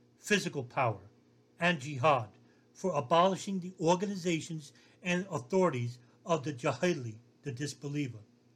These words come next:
which prevents people from reforming their ideas and beliefs, but forces them to obey their erroneous ways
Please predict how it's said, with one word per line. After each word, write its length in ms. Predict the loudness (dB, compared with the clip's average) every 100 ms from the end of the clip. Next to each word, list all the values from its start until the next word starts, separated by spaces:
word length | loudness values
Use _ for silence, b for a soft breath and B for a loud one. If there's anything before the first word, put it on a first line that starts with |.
| _ _ b b b b b
which 240 | -2 -2 0
prevents 500 | -2 6 6 6 -2 -2
people 420 | -2 -2 -4 -6
from 280 | -2 -2 -2
reforming 600 | -8 0 6 6 6 -4
their 200 | -6 -6
ideas 600 | -6 -6 -10 -12 -18 _ b b b
and 260 | 0 2 2
beliefs, 520 | 0 0 -6 -10 -20 b b _
but 100 | -4
forces 520 | 0 4 4 4 -4
them 220 | -2 -2
to 200 | -2 -8
obey 500 | -8 -8 0 4 4
their 260 | 2 -2 -6 -2
erroneous 440 | 0 2 -2 -6 -2
ways 500 | 0 0 -4 -12